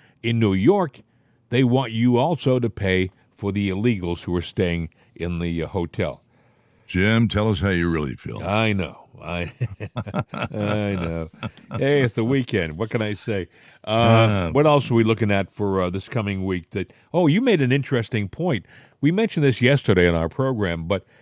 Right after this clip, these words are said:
Speaker 1: and no one's talking about it. W-, a, a Chinese missile, a military missile,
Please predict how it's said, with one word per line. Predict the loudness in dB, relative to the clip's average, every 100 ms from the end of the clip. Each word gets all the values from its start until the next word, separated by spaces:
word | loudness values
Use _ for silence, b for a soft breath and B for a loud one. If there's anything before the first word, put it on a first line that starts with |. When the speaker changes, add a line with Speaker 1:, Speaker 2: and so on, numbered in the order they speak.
| b
Speaker 1:
and | -6 0
no | 2
one's | 2 -2
talking | -6 -6 -4 0 2
about | 2 2 0
it. | -2 b b b b b _
W-, | -14 -14 -14 -14 -12 -8
a, | -6 -4
a | -4
Chinese | -4 -6 -4 -2 -2 0 0 -2 0
missile, | 0 2 2 2 2 0 -2
a | 0
military | 2 2 2 6 6 6 4 4 4
missile, | 2 0 -2 -4 -4